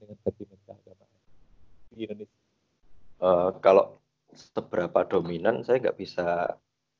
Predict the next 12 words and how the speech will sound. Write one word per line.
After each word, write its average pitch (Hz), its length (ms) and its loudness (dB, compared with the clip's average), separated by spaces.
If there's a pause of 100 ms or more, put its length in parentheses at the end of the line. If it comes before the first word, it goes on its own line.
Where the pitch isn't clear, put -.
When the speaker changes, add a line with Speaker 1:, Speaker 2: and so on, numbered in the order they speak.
(680)
Speaker 2:
apa, - 240 -2
jawab 87 240 0
dengan 85 240 -2
detail 92 320 6
ya. 82 160 0
Cuma - 320 -2
saya 110 180 0
bisa, 90 540 -2 (880)
apa - 180 2
ya, 78 120 2 (600)
menjawab 92 560 2
bahwa 85 460 -4